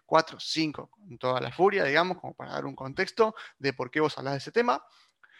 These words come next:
Eh, vas a hablar, sí, después en profundidad sobre el tema, que es la gran cantidad de tiempo sobre este video que estás haciendo.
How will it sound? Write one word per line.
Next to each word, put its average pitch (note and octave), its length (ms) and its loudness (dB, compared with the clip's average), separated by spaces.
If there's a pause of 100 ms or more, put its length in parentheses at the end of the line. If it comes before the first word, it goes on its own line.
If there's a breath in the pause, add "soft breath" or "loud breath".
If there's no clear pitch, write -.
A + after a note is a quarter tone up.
(180 loud breath)
Eh, D3 140 2
vas E3+ 200 4
a E3+ 60 6
hablar, G3 260 6
sí, G#3 200 -4
después F3 320 2
en E3+ 100 -2
profundidad C#3+ 720 0
sobre D3 260 2
el C3 80 -6
tema, D#3+ 240 4
que B2+ 120 -8
es C3 80 -8
la A#2+ 360 -6
gran E3 480 2 (320)
cantidad B2+ 440 2
de B2+ 100 4
tiempo C#3 360 -2
sobre B2+ 260 -10
este B2+ 140 -8
video B2+ 320 -2
que B2+ 60 -20
estás A#2+ 200 -16
haciendo. E3+ 500 -2